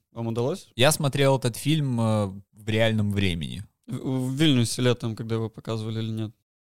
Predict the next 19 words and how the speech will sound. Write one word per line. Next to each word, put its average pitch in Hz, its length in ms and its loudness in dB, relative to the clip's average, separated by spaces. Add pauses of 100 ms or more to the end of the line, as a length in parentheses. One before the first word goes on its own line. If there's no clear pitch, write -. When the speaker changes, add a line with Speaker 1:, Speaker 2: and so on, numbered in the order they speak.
(120)
Speaker 1:
К-, - 60 -14
где 123 380 4
ты 139 120 2
его 139 100 4
видел? 143 120 4
Speaker 2:
Нет, 104 280 2
я 120 140 4
его 127 240 4
видел 110 440 0
из 101 120 2
фида 101 320 -4
в - 60 -14
Телеграме. 95 440 -2
Speaker 1:
А, 131 240 4
ну 123 320 -2
в 139 60 -2
этом 135 240 -4
плане 131 260 -2
да. 117 140 -4